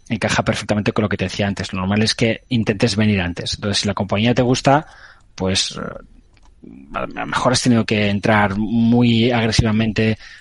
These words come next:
con un patrón aquí tipo bandera, con la formación que tienes en la parte baja de la bandera, y aquí es cuando te pones a comprar. Porque tienes poco riesgo en términos monetarios.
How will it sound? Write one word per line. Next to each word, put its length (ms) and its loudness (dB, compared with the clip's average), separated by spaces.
con 240 0
un 240 -2
patrón 600 0
aquí 360 0
tipo 260 -2
bandera, 560 0
con 160 0
la 80 0
formación 720 0
que 120 -4
tienes 340 -2
en 100 0
la 80 0
parte 260 -2
baja 260 0
de 60 0
la 60 2
bandera, 420 0
y 80 0
aquí 300 -4
es 140 -6
cuando 340 -4
te 80 -8
pones 220 -6
a 40 -12
comprar. 300 0
Porque 200 -2
tienes 240 2
poco 240 0
riesgo 440 2
en 60 -10
términos 320 -4
monetarios. 600 0